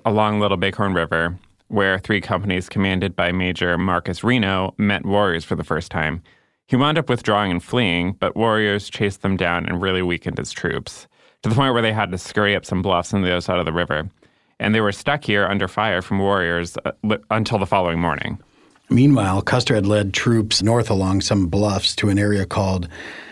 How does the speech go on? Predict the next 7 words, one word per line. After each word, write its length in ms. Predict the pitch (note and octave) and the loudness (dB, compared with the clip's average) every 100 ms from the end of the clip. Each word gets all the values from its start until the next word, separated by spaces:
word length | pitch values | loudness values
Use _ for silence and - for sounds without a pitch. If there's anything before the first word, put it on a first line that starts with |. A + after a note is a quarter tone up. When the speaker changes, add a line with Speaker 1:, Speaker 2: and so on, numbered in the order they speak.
| - - | -6 2
Speaker 2:
Medicine 540 | G#2 G#2+ G#2+ G2 F#2 | 4 4 2 2 0
Trail, 460 | - F2+ D2+ - D#2 | 0 -2 -4 -6 -4
uh, 240 | A2+ G2+ | 0 0
where 140 | F#2+ G#2 | 0 0
some 680 | - B2+ A2 G#2+ A2 F#2+ - - _ _ - | 0 2 2 2 2 0 -6 -18 _ _ -12
fighting 340 | - A2 F#2 F#2 | -2 0 2 0
occurred. 440 | F2 F2+ D2 | -2 -4 -4